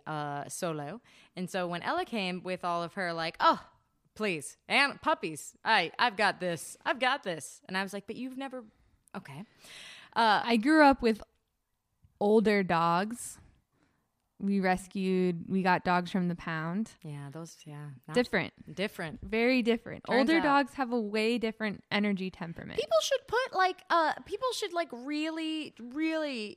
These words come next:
Speaker 1: there's so many programs about older dogs and rescues and stuff, but they should really say, like, "Hey, and if you happen across a puppy in your life, please know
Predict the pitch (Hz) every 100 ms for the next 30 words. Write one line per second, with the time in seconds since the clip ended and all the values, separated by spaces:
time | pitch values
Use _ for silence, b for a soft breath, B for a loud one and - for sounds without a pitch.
0 | 262 294 311 349 381 359 - 277 262 262
1 | 220 214 190 185 - 196 185 170 170 170
2 | 147 160 175 180 - 185 156 165 160 -
3 | 165 - 190 - 294 311 262 349 381 339
4 | 247 208 190 185 196 208 147 - - -
5 | 190 208 226 202 170 190 208 240 240 -
6 | 185 185 - - 165 - - - 160 156
7 | 151 147 123 - - 180 202 190 143 139